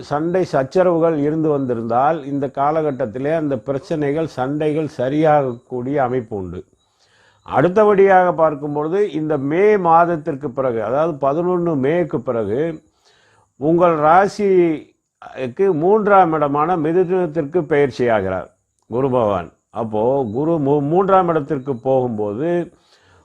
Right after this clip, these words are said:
உங்களுக்கு நிறைய பிரச்சனைகளை தரப்போகிறார். அதாவது ஒரு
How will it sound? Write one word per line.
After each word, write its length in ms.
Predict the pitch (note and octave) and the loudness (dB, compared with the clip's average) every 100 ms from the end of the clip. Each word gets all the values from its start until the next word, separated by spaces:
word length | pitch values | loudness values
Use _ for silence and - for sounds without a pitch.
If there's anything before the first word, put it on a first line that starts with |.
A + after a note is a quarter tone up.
| _ | _
உங்களுக்கு 540 | - D#3 D#3+ D#3 C3 F3+ F#3 | -4 0 4 2 2 2 2
நிறைய 320 | D#3 E3 F#3+ F#3 | 0 2 2 0
பிரச்சனைகளை 800 | D#3+ D#3 - F3+ F3+ D#3 E3 E3+ | -2 -6 -6 -4 -2 -2 -4 -4
தரப்போகிறார். 720 | D3 B2+ A2 A#2+ G#2+ F#2+ F2+ - _ | -4 -6 -4 -6 -4 -6 -8 -14 _
அதாவது 400 | G#2 C3+ D#3+ G3 E3 | -4 -2 0 0 2
ஒரு 140 | D3+ | 0